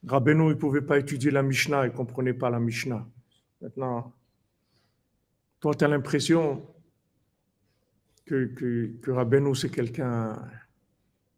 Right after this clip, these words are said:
qui était très fort, qui était doué. Il avait un don exceptionnel. Ah, il est devenu Rabbi Nachman. Non, il est devenu Rabbi Nachman parce que c'est un mendiant.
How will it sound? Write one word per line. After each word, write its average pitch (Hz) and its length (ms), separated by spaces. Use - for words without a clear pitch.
qui - 100
était 127 200
très 151 200
fort, - 540
qui 139 100
était 143 340
doué. 147 720
Il 120 120
avait 123 180
un 135 100
don 135 580
exceptionnel. 143 840
Ah, 123 100
il 131 40
est - 40
devenu 127 220
Rabbi 123 260
Nachman. 117 340
Non, 196 260
il 226 60
est 151 40
devenu 160 240
Rabbi 160 240
Nachman 151 400
parce 143 200
que 139 320
c'est 131 160
un 139 60
mendiant. 143 540